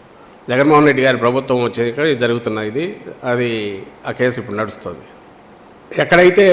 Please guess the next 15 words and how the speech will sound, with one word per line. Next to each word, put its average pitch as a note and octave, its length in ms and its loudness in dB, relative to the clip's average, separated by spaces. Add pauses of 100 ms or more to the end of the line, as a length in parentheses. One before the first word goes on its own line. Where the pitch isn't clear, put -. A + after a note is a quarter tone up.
(420)
ఇది D#3+ 200 4
అన్-, D3 180 4
దానికంటే F3 480 6
ఇది F#3 100 10
మరీ F3 200 8
అయినా E3+ 300 6
అది, D3+ 200 4
అది D3+ 300 2
రాష్ట్రం E3 720 2
సొమ్ము, C#3+ 340 2 (840)
ఇది D#3+ 340 4
రైతుల E3+ 360 4
దగ్గర G3 200 4
నుంచి F3+ 200 2
తీసుకున్న, C#3 680 0